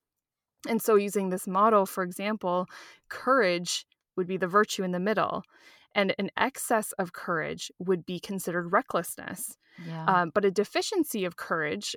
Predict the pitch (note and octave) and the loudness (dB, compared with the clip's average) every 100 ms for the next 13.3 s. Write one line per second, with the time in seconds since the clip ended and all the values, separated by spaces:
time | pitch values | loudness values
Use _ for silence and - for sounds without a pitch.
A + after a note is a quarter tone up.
0 | - F#3 G3 F#3 F3+ F3 F#3+ F#3 F#3 G#3+ | -10 -2 0 2 -2 -6 -8 -4 -4 -4
1 | - D4+ E4+ G3 - - - - _ - | -4 -2 -2 -2 -4 -8 -14 -18 _ -20
2 | - _ - G3 F3+ G3 F#3 F3 F3 F#3+ | -20 _ -6 -4 -2 0 0 0 -4 -6
3 | - - F#3+ F3+ - - F#3 E3 - E3+ | -4 0 2 2 -4 -6 -4 -4 -8 -6
4 | F3+ F3+ A#3 F3+ F#3+ - _ F#3+ F3 A3 | -2 2 2 0 -6 -10 _ -4 0 2
5 | F#3+ - F3 _ _ _ _ F3+ E3+ D#3 | 2 0 -6 _ _ _ _ 0 0 -2
6 | - F3 G3+ - F#3+ G3+ A3+ A3+ G3+ F#3 | -6 -2 -2 0 2 4 4 2 -4 -4
7 | F3 F3 F#3 G3+ G3 F3+ E3+ F3 - _ | -2 -4 -6 -6 0 2 2 -4 -16 _
8 | _ - - C#4 G3+ F3 - G#3+ F3 E3 | _ -8 0 0 0 2 6 10 10 8
9 | F#3+ - F#3 F#3+ G3 G#3+ A3 G#3+ G#3 F#3+ | 4 2 2 2 0 0 4 6 6 4
10 | F#3+ - A3+ G3 F3+ F#3+ F#3+ F#3+ F3+ E3+ | 0 -4 -4 -2 -2 0 0 0 -2 -2
11 | G3+ F#3+ - F3 F3 E3+ D#3+ D#3+ - - | -4 -4 -2 -4 -2 -2 -2 -2 -4 -8
12 | F3+ - D3 - - B3 B3+ - - F3 | -14 -10 -10 -6 2 4 4 -2 -8 -4
13 | D#3 D#3+ | -2 -2